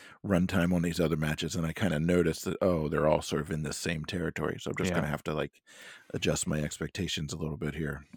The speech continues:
Speaker 2: Yeah,
Speaker 1: So
Speaker 2: I mean, we've
Speaker 1: I was
Speaker 2: gotten so
Speaker 1: okay.
Speaker 2: used to WrestleMania, like, matches, like, W W F matches, they're going, like, three, four minutes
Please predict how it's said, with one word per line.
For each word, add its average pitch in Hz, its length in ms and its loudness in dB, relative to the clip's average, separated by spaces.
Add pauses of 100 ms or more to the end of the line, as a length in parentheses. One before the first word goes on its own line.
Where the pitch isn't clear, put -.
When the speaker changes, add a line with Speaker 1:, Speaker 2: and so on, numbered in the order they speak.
Speaker 2:
Yeah, 107 240 6
Speaker 1:
So 98 60 8
Speaker 2:
I - 20 4
mean, 107 240 4
we've 107 120 6
Speaker 1:
I - 40 4
was 131 100 6
Speaker 2:
gotten 110 140 2
so - 160 10
Speaker 1:
okay. 120 80 10
Speaker 2:
used 120 300 4
to 107 240 8
WrestleMania, 101 1040 6
like, 90 460 0
matches, 90 500 0
like, 92 180 2
W 117 200 8
W 107 220 8
F 101 140 4
matches, 98 420 4
they're 95 160 2
going, 92 300 2
like, 90 260 -4 (460)
three, 120 220 6
four 95 220 6
minutes 90 480 0